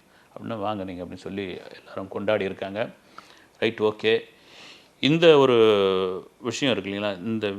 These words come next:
வீடியோ லீக் ஆயிடுச்சு. இதை வந்து ஒரு பக்கம் அஜித் ரசிகர்கள் கொண்டாடிட்டு இருக்காங்க, இன்னொரு பக்கம் வந்து அதை ட்ரோல் பண்ணிட்டு இருக்காங்க. அப்புறம் பார்த்தீங்கன்னா, அஹ், இது வந்து வலிமை மாதிரி ஆக போகுதுன்னு இன்னொரு எதிர்மறையான கருத்துக்கள்லாம் சொல்லிட்டு இருக்காங்க. ஓகே, ஒ-, ஒவ்வொரு,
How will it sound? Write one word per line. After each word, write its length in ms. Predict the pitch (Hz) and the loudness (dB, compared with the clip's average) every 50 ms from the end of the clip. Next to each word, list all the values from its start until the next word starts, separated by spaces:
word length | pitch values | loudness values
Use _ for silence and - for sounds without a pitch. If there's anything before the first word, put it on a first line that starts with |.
| 107 - | -10 -14
வீடியோ 520 | - 110 113 117 113 110 107 101 98 92 92 | -8 -6 -4 -2 0 0 0 0 0 -2 -4
லீக் 200 | 95 101 107 - | -6 -6 -6 -4
ஆயிடுச்சு. 360 | - 101 98 92 95 - - | -4 -2 -2 -4 -4 -8 -8
இதை 200 | 113 110 101 104 | -6 -4 -2 -2
வந்து 140 | 104 104 110 | -2 -2 -2
ஒரு 120 | 110 107 104 | -2 -2 -2
பக்கம் 300 | 110 107 - 113 113 107 | -4 -6 -4 -4 -4 -2
அஜித் 340 | 104 101 101 113 110 - | -4 -4 -4 -6 -4 -2
ரசிகர்கள் 480 | 107 107 101 - 110 101 98 98 98 98 | 0 0 0 -2 -6 -6 -6 -6 -6 -6
கொண்டாடிட்டு 280 | 101 101 101 101 98 98 | -4 -4 -4 -6 -8 -10
இருக்காங்க, 340 | - 98 98 95 95 98 | -8 -6 -6 -6 -4 -4
இன்னொரு 280 | 98 104 101 104 107 101 | -6 -6 -4 -4 -4 -4
பக்கம் 300 | 101 101 95 104 101 101 | -4 -6 -8 -6 -6 -6
வந்து 80 | 101 101 | -4 -4
அதை 160 | 98 101 95 | -4 -6 -8
ட்ரோல் 260 | 92 - - 104 104 | -8 -6 -6 -6 -6
பண்ணிட்டு 320 | 101 - 98 95 92 - | -6 -10 -12 -12 -12 -14
இருக்காங்க. 260 | - - - 101 98 95 | -16 -14 -12 -10 -8 -8
அப்புறம் 320 | 98 95 101 101 98 92 | -8 -6 -8 -8 -8 -8
பார்த்தீங்கன்னா, 540 | 95 92 98 98 98 98 98 95 92 92 - - _ - - - - _ _ - | -10 -10 -10 -8 -6 -6 -6 -6 -6 -8 -12 -16 _ -20 -20 -20 -20 _ _ -12
அஹ், 340 | 110 104 98 95 98 98 101 | -10 -8 -6 -6 -4 -4 -4
இது 160 | 104 101 107 | -4 -2 -2
வந்து 380 | 104 104 104 107 107 104 101 95 | -2 -2 0 0 0 2 2 0
வலிமை 360 | 95 101 107 123 120 113 107 | 0 0 0 0 -2 -4 -4
மாதிரி 220 | 104 104 101 104 101 | -4 -4 -4 -2 -2
ஆக 180 | 95 98 98 | -2 -4 -4
போகுதுன்னு 560 | 95 98 - 92 98 98 98 101 98 95 98 - - 90 | -6 -8 -8 -6 -6 -6 -4 -4 -6 -6 -8 -12 -14 -12
இன்னொரு 280 | 110 113 113 107 104 101 | -8 -4 -4 -2 0 0
எதிர்மறையான 500 | 104 107 113 113 107 107 104 104 104 110 | -2 -2 -2 0 0 0 0 0 -2 -4
கருத்துக்கள்லாம் 500 | 107 - 98 92 - 104 98 98 98 101 | -4 -4 -6 -6 -4 -6 -4 -4 -4 -6
சொல்லிட்டு 340 | - - 101 98 95 90 90 | -8 -8 -8 -8 -8 -8 -10
இருக்காங்க. 480 | 82 - - 87 92 104 - - - _ _ _ _ _ _ _ _ - | -14 -12 -12 -8 -6 -6 -6 -8 -10 _ _ _ _ _ _ _ _ -2
ஓகே, 360 | 110 113 - - 113 101 - - _ _ _ _ _ _ _ _ - - | -2 -2 0 0 -2 -4 -4 -8 _ _ _ _ _ _ _ _ -12 -8
ஒ-, 920 | 101 101 101 101 101 101 101 101 98 101 101 101 98 98 101 - 87 80 | -6 -6 -4 -4 -4 -4 -4 -4 -6 -6 -6 -6 -6 -6 -8 -10 -10 -6
ஒவ்வொரு, 340 | 101 120 123 123 127 127 123 | -2 0 2 2 2 2 4